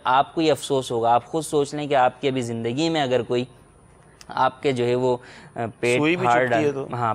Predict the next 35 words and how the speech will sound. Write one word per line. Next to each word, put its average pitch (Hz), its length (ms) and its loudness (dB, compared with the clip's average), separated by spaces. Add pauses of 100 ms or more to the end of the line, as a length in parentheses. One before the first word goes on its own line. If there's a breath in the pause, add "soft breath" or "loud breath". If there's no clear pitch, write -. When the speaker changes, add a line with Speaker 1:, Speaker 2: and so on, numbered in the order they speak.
Speaker 1:
پیٹ 139 160 2
Speaker 2:
تکلیف 135 140 -4
Speaker 1:
پھاڑ 127 100 0
Speaker 2:
ہوتی 123 60 4
ہے۔ 127 60 2
Speaker 1:
ڈالے 131 240 2
اور 135 120 2
سارا 123 340 2
جو 117 160 -4
ہے 117 120 0
وہ 117 240 -2 (540)
ساری 127 340 0
آنتیں 120 320 -2
باہر 120 320 0
نکال 120 440 0
دے 127 80 -4
تو 131 180 -10
کس - 220 -10
قدر 135 260 0
جو 123 140 -2
ہے 120 60 -2
وہ 117 160 -4
تکلیف 113 400 -10
ہوگی۔ 135 220 -12
تو - 60 -16
یہ 156 100 -10
ساری 151 400 0
تکلیفیں، 131 440 -6
میت 127 400 -8
کو 160 100 -8
مکمل 160 460 -2
احساسات 123 600 0
ہوتے 117 220 -8
ہیں۔ - 80 -18 (680 loud breath)
ہر، 135 120 2